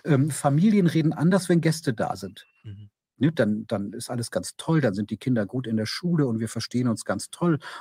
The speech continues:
Speaker 1: und wir haben jede Woche tollen Sex und es ist alles ganz wunderbar.
Speaker 2: Ja, die Heuristik ist, die Metapher,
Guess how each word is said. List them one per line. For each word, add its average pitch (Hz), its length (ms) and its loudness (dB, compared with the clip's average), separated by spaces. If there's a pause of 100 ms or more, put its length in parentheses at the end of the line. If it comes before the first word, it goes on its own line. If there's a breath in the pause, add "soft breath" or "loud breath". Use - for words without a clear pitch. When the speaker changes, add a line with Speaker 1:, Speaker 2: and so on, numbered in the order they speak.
Speaker 1:
und 117 180 0
wir 117 140 0
haben 113 240 2
jede 113 240 0
Woche 117 220 0
tollen 107 280 -2
Sex - 340 -8
und 139 120 0
es 135 120 -2
ist 160 80 -6
alles 147 260 -2
ganz 123 260 -2
wunderbar. 104 480 -4 (120)
Speaker 2:
Ja, 110 220 -2 (320)
die 131 220 -6
Heuristik 151 540 -4
ist, 117 320 -4 (880)
die 107 100 -12
Metapher, 107 540 -8